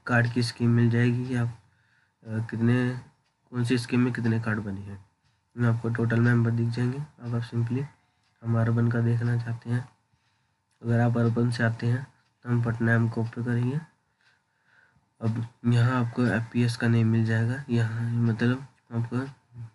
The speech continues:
जिसके नाम पे राशन कार्ड बना था उसका नाम मिल जाएगा। तो हम simply इस पर click करेंगे। अब आपके सामने यहाँ आपको, मतलब वहाँ आपको गांव का नाम मिलेगा,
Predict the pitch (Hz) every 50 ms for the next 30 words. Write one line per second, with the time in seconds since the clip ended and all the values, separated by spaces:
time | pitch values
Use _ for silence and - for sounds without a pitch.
0 | _ _ - 120 120 117 117 139 127 127 123 120 120 123 123 120 117 113 123 123
1 | 117 120 117 113 117 113 117 117 117 123 120 120 - - 117 110 110 107 107 107
2 | 107 107 107 110 110 113 120 131 160 - - _ _ _ _ _ - - _ _
3 | _ _ _ _ - 117 120 117 117 117 113 113 113 113 113 113 113 113 - 113
4 | 107 110 - 107 107 107 - - 117 110 110 110 117 131 156 - - _ _ _
5 | _ _ _ _ _ _ _ _ _ _ _ _ _ _ _ _ _ _ _ _
6 | _ _ _ _ _ - 127 131 131 123 120 - 123 117 117 113 117 117 113 120
7 | 127 - - _ _ _ _ _ _ _ _ _ _ _ _ _ _ - 120 120
8 | 117 120 120 120 113 117 - 123 127 135 143 - _ _ _ _ _ _ _ _
9 | _ _ _ _ 120 117 120 127 127 123 123 127 123 127 127 127 123 120 120 -
10 | - 127 123 120 - - 120 123 120 120 117 120 117 120 120 117 113 113 117 117
11 | 117 110 107 107 113 143